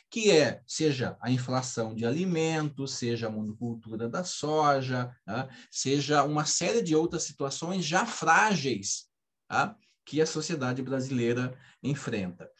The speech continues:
Então, eu tenho aqui uma suposta hipóte-, é, resposta, é, pra onde vai ser alocado esse recurso extra do pronaf no Plano Safra dois mil e vinte e um, dois mil e vinte e dois,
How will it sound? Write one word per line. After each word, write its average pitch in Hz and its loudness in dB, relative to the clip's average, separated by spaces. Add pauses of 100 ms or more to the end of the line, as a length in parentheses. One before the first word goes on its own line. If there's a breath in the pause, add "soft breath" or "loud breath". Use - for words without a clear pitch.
(200 loud breath)
Então, 247 4
eu 214 10
tenho 214 6
aqui 170 2
uma 147 2
suposta 147 0
hipóte-, 131 2
é, 117 4
resposta, 131 -2 (320)
é, 123 -2 (180 loud breath)
pra 160 4
onde 190 6
vai 156 4
ser 165 -2
alocado 143 0
esse 147 0
recurso 147 2
extra 139 2
do 113 -4
pronaf 123 0
no 143 -2
Plano 131 -4
Safra 127 -4
dois 127 -2
mil 127 2
e 127 2
vinte 131 -6
e 139 -4
um, 139 -4
dois 139 -2
mil 139 -2
e 135 -4
vinte 139 -8
e 160 -8
dois, 110 -8